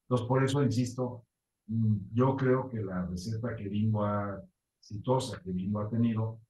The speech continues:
es que a lo largo de setenta y nueve años ya casi, hemos privilegiado siempre la calidad de jefes, la calidad de los líderes, que los líderes sean gente que esté muy congruente y muy convencida.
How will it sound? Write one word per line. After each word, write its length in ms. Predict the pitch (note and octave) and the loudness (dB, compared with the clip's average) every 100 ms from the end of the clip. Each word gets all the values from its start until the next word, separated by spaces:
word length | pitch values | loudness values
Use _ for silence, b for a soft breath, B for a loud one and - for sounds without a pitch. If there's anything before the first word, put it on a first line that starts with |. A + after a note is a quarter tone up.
| _ _ _ - | _ _ _ -6
es 200 | A2 A2 | -6 0
que 120 | B2 | 2
a 100 | A2+ | 2
lo 120 | G#2+ | 2
largo 300 | A2 A2+ B2 | 0 0 0
de 60 | A2 | -2
setenta 500 | F#2+ F#2 F#2 F2 F2+ | -4 -8 -8 -10 -10
y 140 | F2 | -10
nueve 300 | F2+ A#2 B2 | -2 0 2
años 380 | B2 A#2+ A#2 A2 | 2 2 0 -4
ya 240 | A2 A2 - | -6 -8 -4
casi, 420 | A#2 A2 - G#2 - _ _ _ _ _ | -6 -6 -8 -12 -12 _ _ _ _ _
hemos 380 | B2 B2+ B2 - - | -2 0 0 -4 -2
privilegiado 600 | A2+ A2 G#2+ A2+ A#2 A2+ | 4 4 4 4 2 4
siempre 640 | A#2+ A#2 G#2+ A#2+ A2+ - F#2 | 4 2 2 -2 -2 -6 -14
la 140 | F#2 | -14
calidad 360 | - G2 G2+ G2+ | -8 -4 -2 -2
de 120 | F#2+ | -4
jefes, 500 | E2+ E2 - - _ _ _ _ | -8 -12 -16 -20 _ _ _ _
la 120 | - F#2 | -16 -8
calidad 520 | G#2+ G#2 G#2 A2+ A2 | -4 -2 2 2 2
de 80 | F#2 | 0
los 160 | F2+ | -2
líderes, 380 | F2 F2 D#2+ - | -2 -4 -6 -10
que 100 | F#2 | -6
los 160 | F2+ F#2 | -4 -2
líderes 380 | B2 B2+ A2+ G#2+ | 0 2 0 -2
sean 220 | G#2 F#2+ | -6 -6
gente 240 | G#2 - | -6 -8
que 60 | D#2+ | -10
esté 360 | - G#2 G2 - - _ - | -12 -8 -8 -8 -18 _ -6
muy 260 | C3 D#3+ | 2 4
congruente 540 | D#3+ A#2+ A#2 B2 A#2+ A2+ | 4 4 4 4 2 0
y 60 | |
muy 160 | A2 A2 | 0 0
convencida. 500 | G#2+ F2+ F2+ F#2+ | 0 2 0 -2